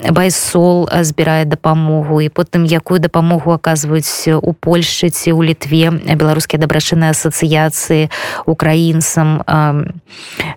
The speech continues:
э, такіх ініцыятыў было вельмі шмат, і гэтая тэма ўвогуле, э, украінцы, скажем так, яе ігнаравалі. І тады нарадзілася такая ініцыятыва, каб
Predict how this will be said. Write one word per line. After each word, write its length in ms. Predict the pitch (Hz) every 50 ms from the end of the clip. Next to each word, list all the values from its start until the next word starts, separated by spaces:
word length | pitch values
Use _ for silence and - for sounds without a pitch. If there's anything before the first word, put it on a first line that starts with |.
| _
э, 240 | - 143 151 151 151
такіх 320 | - 170 - 226 - -
ініцыятыў 380 | 196 185 165 - 175 165 175 170
было 220 | 151 165 160 165
вельмі 240 | 156 165 165 165 170
шмат, 340 | 170 - - 233 269 277 -
і 80 | 185 131
гэтая 280 | - 180 - 196 175
тэма 360 | - - 208 220 220 220 196
ўвогуле, 560 | 170 156 151 175 202 190 180 196 175 165 165 160
э, 100 | 151 151 - - 156 160 160 - -
украінцы, 540 | - 160 - - 170 190 214 226 - - 165
скажем 300 | - - 160 160 156 151
так, 240 | - 180 - -
яе 460 | 165 156 156 147 170 175 170 175 180 - - - - - - -
ігнаравалі. 720 | 180 180 143 175 170 170 165 156 143 135 - - 143 - - - - - - - - - - -
І 380 | - 196 214 240 262 269 277 -
тады 240 | 240 208 196 214
нарадзілася 520 | 214 214 196 185 180 160 175 180 160 - 160
такая 240 | 151 147 - 165 160
ініцыятыва, 720 | 156 156 - - 160 156 156 - - 233 233 247 254 240
каб 240 | - - 185 175 160